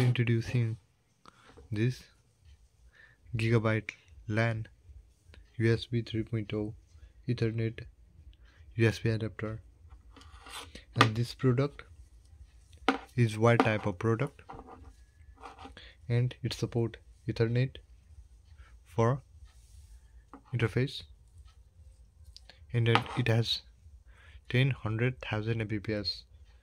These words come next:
transfer rate, and it has lead indicator here for thousand M B P S, and it is used for laptop, desktop, computer.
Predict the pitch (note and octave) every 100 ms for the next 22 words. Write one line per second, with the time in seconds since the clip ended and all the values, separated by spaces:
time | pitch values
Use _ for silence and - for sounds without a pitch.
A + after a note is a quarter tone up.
0 | - - _ - A#2 - A#2 A2+ C3+ -
1 | - - - - A#2 A#2 - - A#2 A2+
2 | - - G#2+ A#2+ A#2 A2 G#2 A#2+ G2+ G#2
3 | G2 - - - - - - - - -
4 | - - - - - - A2 A#2 C#3 -
5 | - - - - - - - - - -
6 | - - - - _ - _ _ _ _
7 | _ _ _ _ _ _ _ - - -
8 | - - - - - A#2+ - A#2+ A2+ A#2
9 | A2+ G#2+ A2 G#2 G#2+ G#2 - - - -
10 | - - - - - - - B2 B2+ C3
11 | B2+ A#2 A2 B2+ - A#2 B2 B2+ - A2+
12 | A2 - A#2+ - A2+ - A#2 A#2 - G2+
13 | G#2 B2+